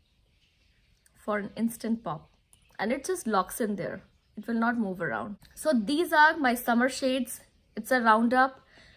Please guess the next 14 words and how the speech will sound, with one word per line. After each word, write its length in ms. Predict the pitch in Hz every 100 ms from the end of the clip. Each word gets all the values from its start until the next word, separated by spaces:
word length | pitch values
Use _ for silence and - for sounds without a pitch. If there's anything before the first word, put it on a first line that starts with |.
| _
When 160 | - 220
I 100 | 226
get 280 | 226 247 262
to 100 | 311
add 240 | 269 262
more, 460 | 240 226 262 294 -
I 100 | 208
will 140 | 196 196
show 220 | - 190
you 140 | 190
more. 340 | 196 175 196 - - - 285
<laughs> 100 | - - 359 _ - - - -
For 240 | - 302 320
now, 460 | 269 240 262 320